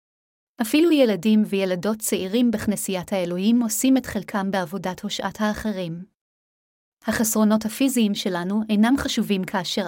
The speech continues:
אנו עושים את עבודות האל. ברגע שסיימנו מטלה אחת אשר אלוהים נתן לנו, הוא נותן מטלה נוספת לישועת נשמות אחרות. אנו שמחים כאשר אנו בנאמנות עושים מטלה חדשה.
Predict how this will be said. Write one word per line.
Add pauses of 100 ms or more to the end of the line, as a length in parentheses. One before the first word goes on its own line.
אנו
עושים
את
עבודות
האל. (1040)
ברגע
שסיימנו
מטלה
אחת
אשר
אלוהים
נתן
לנו, (340)
הוא
נותן
מטלה
נוספת
לישועת
נשמות
אחרות. (1120)
אנו
שמחים
כאשר (100)
אנו
בנאמנות
עושים
מטלה
חדשה.